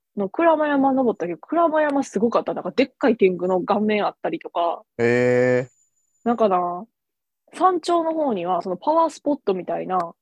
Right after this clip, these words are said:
Speaker 2: いはいはい。
Speaker 1: なんかあの、パワーストーンとその周りに、なんかこう、タイルで縁取られた、
Speaker 2: うん。
Speaker 1: なんかゾー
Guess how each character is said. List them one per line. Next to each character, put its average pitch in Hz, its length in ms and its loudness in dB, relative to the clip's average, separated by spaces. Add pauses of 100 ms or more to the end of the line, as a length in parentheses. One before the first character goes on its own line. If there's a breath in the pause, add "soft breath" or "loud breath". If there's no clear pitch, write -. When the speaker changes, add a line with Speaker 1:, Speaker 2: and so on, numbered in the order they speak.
(120)
Speaker 2:
い - 20 -2
は 107 80 -2
い - 40 -
は 123 220 -14
い。 - 20 -6
Speaker 1:
な 214 100 -2
ん - 40 -6
か 185 120 -2
あ 165 80 -4
の、 175 200 -16 (400)
パ 330 120 2
ワ 339 200 4
ー - 20 0
ス - 180 -20
ト 302 80 -10
ー 247 180 -2
ン 175 100 -12
と 185 120 -6
そ 254 120 -12
の 269 80 -6
周 254 340 -2
り - 20 -8
に、 233 280 -8 (960)
な 214 100 -8
ん 214 40 -14
か 185 120 -12
こ 240 360 -8
う、 - 60 -20
タ 302 140 -10
イ 311 80 -4
ル 269 100 -4
で 262 60 -4
縁 262 180 -6
取 269 120 -8
ら 269 220 0
れ 220 100 -2
た、 180 360 -6 (200)
Speaker 2:
う 139 60 -6
ん。 110 160 -12 (680)
Speaker 1:
な 220 100 -6
ん 214 40 -8
か 175 160 -6
ゾ 233 120 2
ー 269 40 2